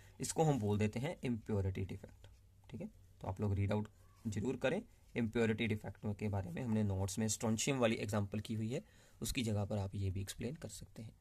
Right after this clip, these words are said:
ठीक है। अब इसके बाद है कि what type of defect is shown by the, ये एन ए सी एल। तो एन ए सी एल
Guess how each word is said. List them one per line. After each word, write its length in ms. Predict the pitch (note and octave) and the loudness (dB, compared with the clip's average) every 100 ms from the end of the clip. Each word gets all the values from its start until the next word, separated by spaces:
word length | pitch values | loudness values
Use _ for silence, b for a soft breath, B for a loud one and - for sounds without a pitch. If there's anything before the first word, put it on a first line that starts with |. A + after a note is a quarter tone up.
| - | -20
ठीक 100 | - | -10
है। 80 | D#3+ - - - B B B B B B - C3+ | -10 -10 -18 -20 B B B B B B -8 -2
अब 60 | |
इसके 220 | C#3+ - | 2 4
बाद 200 | F3 F3 E3+ | 8 6 6
है 200 | C3 A2 | 2 0
कि 240 | A#2 A2+ A2+ | 2 2 2
what 480 | G2 C#3+ - - - - - - | 4 2 2 -12 -14 -14 -2 6
type 300 | B2+ C#3 D3 | 6 6 2
of 180 | C#3+ | 2
defect 400 | - B2+ A#2+ - | 2 2 0 2
is 140 | C3+ B2+ B2+ | 2 2 0
shown 460 | - B2 D#3+ F#3 | 0 2 4 2
by 160 | A#2+ F#2+ F#2+ | 2 2 2
the, 200 | G#2 E3+ - B B - | 2 0 -2 B B 2
ये 200 | D3+ - | 2 4
एन 200 | D3+ E3+ | 4 6
ए 80 | F3 | 4
सी 180 | - G#2+ F2 | 2 -2 -4
एल। 60 | F#2+ - - | -8 -6 -4
तो 100 | C#3 | 0
एन 180 | D3+ F3+ | 2 2
ए 60 | |
सी 200 | F#3+ E3 | 0 2
एल 100 | D#3+ | 2